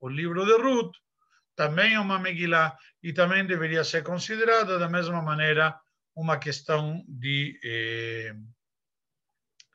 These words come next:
como se diz, de, de um rolo. E se, por exemplo, em Shavuot temos ocasião, ou em alguma comunidade tem um rolo do livro de, eh, Ruth escrito sobre o pergaminho,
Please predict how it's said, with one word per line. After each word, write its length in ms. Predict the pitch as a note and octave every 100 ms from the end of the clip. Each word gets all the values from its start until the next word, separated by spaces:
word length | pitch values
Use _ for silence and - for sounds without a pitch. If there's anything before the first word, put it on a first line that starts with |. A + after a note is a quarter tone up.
| _ _ _ _ _ _ _
como 200 | - D3
se 140 | - C#3
diz, 380 | E3 - - D3
de, 180 | D3 E3
de 120 | F#3
um 140 | G3
rolo. 500 | F3+ F#3+ E3+ B2 A2+ _ _ _
E 80 | F#3
se, 200 | E3+ F#3+
por 120 | D#3
exemplo, 400 | E3 D3+ G#3 G3+
em 60 | F#3+
Shavuot 580 | - F3+ F3 F#3+ D#3+ -
temos 300 | E3 E3+ D3+
ocasião, 640 | E3 E3 C#3 F#3 F3 C3 - - - -
ou 100 | C#3+
em 60 | C3+
alguma 360 | D3 B3 D4
comunidade 800 | - G3+ G3 F#3 E3+ E3+ D3 B2
tem 140 | F3 E3+
um 180 | D#3+
rolo 560 | D3+ E3+ F3+ D3 A#2+ - _ _ _ -
do 160 | C#3+
livro 480 | D3 F3+ F#3+ D#3 D3
de, 520 | B2+ C3 F3+ D3 A#2+ _ _ _
eh, 260 | - C3 B2+
Ruth 440 | C3+ F#3+ A3+ C#3+ -
escrito 840 | D3+ C#3+ - G#3 G#3+ D#3 C#3+ A#2 - _ _
sobre 480 | - - G#3 G3 D#3+
o 100 | D#3
pergaminho, 760 | G#3 G#3 G#3+ B3+ D#4+ C#4 B3